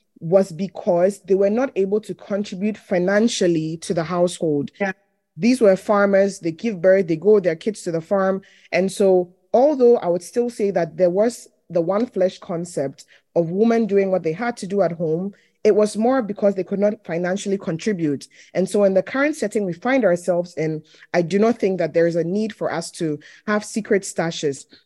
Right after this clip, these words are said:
Speaker 1: I feel like there's a need to be transparent, to be open, and to, um, share with our, our, our spouses what we do and what we earn. And to just round up, I just want us to share,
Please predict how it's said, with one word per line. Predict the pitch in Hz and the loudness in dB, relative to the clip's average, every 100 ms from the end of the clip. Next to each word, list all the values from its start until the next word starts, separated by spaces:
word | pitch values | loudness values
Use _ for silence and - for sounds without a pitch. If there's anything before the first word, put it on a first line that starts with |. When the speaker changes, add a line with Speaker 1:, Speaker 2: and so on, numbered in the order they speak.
| - | -4
Speaker 1:
I | 175 | -2
feel | 214 202 | 2 2
like | 170 156 | 2 4
there's | 170 170 170 | 4 4 0
a | 165 | -2
need | 170 214 220 - | -2 -2 -4 -6
to | 180 | -6
be | 160 | -6
transparent, | 156 165 165 - 233 220 220 | -6 -4 -4 0 2 4 2
to | 214 | -4
be | 156 - | -10 -2
open, | 196 202 226 190 180 _ _ _ - | 0 2 2 0 0 _ _ _ -2
and | 170 165 170 | 0 0 -2
to, | - 175 160 147 _ _ 170 | 0 2 2 -2 _ _ -4
um, | 180 | -4
share | 175 - 254 254 | -4 0 4 4
with | 185 | 4
our, | 147 160 180 - - _ - | 0 -2 -4 -6 -14 _ -6
our, | 165 139 | -2 0
our | 156 156 | 0 -2
spouses | - 202 185 190 165 165 | -4 -2 -2 -2 -8 -8
what | 185 220 | -4 -4
we | 185 | -6
do | 196 185 | -4 -2
and | 170 | -2
what | 170 | -4
we | 165 - | -6 -8
earn. | 151 147 | -8 -6
And | 185 208 | -6 -6
to | |
just | 220 302 196 | -8 -8 -6
round | 185 202 180 | -4 -2 -2
up, | 185 | -2
I | 175 | -4
just | 240 277 | -4 -2
want | 254 | 0
us | 220 - | 0 -2
to | 190 | -8
share, | - 202 196 202 | 0 4 6 4